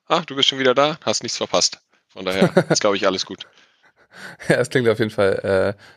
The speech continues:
Speaker 2: doch ein bisschen besser. So, wenn man einfach mal nur das Wetter nimmt, dann würde es ja auch schon reichen.
Speaker 1: Ja.
Speaker 2: Also ist gar nicht schlecht. Und dann hast du da, ähm, für Manta Hari irgendwelche neuen, neuen Projekte dir auch ausgedacht? Oder, äh, was
Speaker 1: Genau.
Speaker 2: genau hast du da gemacht?
Speaker 1: Also letztendlich jetzt halt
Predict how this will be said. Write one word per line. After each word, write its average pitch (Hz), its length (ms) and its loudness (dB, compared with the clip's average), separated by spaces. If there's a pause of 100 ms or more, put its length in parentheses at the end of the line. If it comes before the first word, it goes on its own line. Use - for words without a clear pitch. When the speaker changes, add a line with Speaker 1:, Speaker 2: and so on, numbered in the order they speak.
(160)
Speaker 2:
doch 117 140 2
ein 113 80 -8
bisschen 107 400 -4
besser. 123 340 4
So, 113 220 0 (100)
wenn 110 100 -2
man 107 260 -2
einfach 113 240 0
mal 113 100 4
nur 117 160 4
das 110 140 2
Wetter 127 200 4
nimmt, 123 240 0
dann 107 120 -2
würde 101 120 2
es 104 100 -2
ja - 100 2
auch 95 80 -4
schon 95 140 -12
reichen. 90 260 -6 (500)
Speaker 1:
Ja. 95 140 0
Speaker 2:
Also 95 180 -6
ist - 140 -14
gar 92 100 -8
nicht 92 120 -12
schlecht. 98 260 -16 (320)
Und - 80 -8
dann 104 100 0
hast 110 180 0
du 117 40 -6
da, 101 580 4
ähm, 95 340 -6 (120)
für - 220 -4
Manta 104 260 2
Hari 113 340 4
irgendwelche 110 460 2
neuen, 107 580 0
neuen 110 240 0
Projekte 117 360 2
dir 131 140 4
auch 127 60 2
ausgedacht? 127 480 0
Oder, 95 800 -4
äh, - 80 -20 (240)
was 101 300 -8
Speaker 1:
Genau. 98 160 -4
Speaker 2:
genau 92 140 -6
hast - 160 -12
du - 20 -12
da 92 80 -12
gemacht? 95 100 -4
Speaker 1:
Also 107 320 0
letztendlich 120 500 0
jetzt 123 200 -2
halt 117 340 0